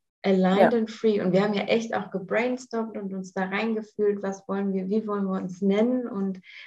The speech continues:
Speaker 1: was wollen wir so mit in die Welt tragen. Ähm,
Speaker 2: Ja,
Speaker 1: das
Speaker 2: und vor allem, wie das entstanden ist. Magst du es vielleicht
Speaker 1: Ja.
Speaker 2: einmal ganz kurz erzählen, weil das war ja auch so,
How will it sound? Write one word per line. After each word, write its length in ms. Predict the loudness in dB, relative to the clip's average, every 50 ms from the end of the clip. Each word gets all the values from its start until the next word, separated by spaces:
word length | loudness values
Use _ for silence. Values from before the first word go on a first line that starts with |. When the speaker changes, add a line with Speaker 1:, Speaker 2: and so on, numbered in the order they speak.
| -20 _ _
Speaker 1:
was 300 | -6 -4 -4 -6 -6 -4
wollen 280 | -2 0 0 0 0 0
wir 460 | 0 0 0 2 0 0 -2 -4 -10 _ _ _ _ _
so 220 | -4 -2 0 2 2
mit 280 | 2 2 0 -2 -6
in 160 | -6 -4 -4 -4
die 160 | -6 -4 -2
Welt 280 | -2 0 0 -2 -4 -8
tragen. 760 | -14 -14 -10 -8 -6 -4 -2 0 2 2 2 2 -2 -6 -14 -20 _ _ _ _ _ _ _ _ _
Ähm, 760 | -2 0 0 0 0 -2 -4 -6 -8 -8 -8 -10 -10 -10 -14 _ _ -14 -14 -14 4 8
Speaker 2:
Ja, 100 | 10 10
Speaker 1:
das 100 | 10 10
Speaker 2:
und 60 | 10
vor 100 | 10 10
allem, 240 | 10 12 10 10 8
wie 80 | 8 10
das 160 | 10 10 10
entstanden 760 | 8 4 2 2 0 -2 4 6 8 8 8 8 6 4 0 0
ist. 380 | 0 0 0 0 0 -2 0
Magst 240 | 2 2 2 2 -2 -10
du 20 |
es 80 | -2 4
vielleicht 220 | 6 8 8 6 6
Speaker 1:
Ja. 40 | 4
Speaker 2:
einmal 180 | 6 6 6 6
ganz 220 | 6 4 4 2
kurz 140 | 2 6 6
erzählen, 300 | 6 6 8 6 6 6
weil 120 | 8 8
das 160 | 8 6 6
war 80 | 6 6
ja 180 | 8 8 6 4
auch 100 | 2 0
so, 360 | -2 -2 0 0 0 0 -2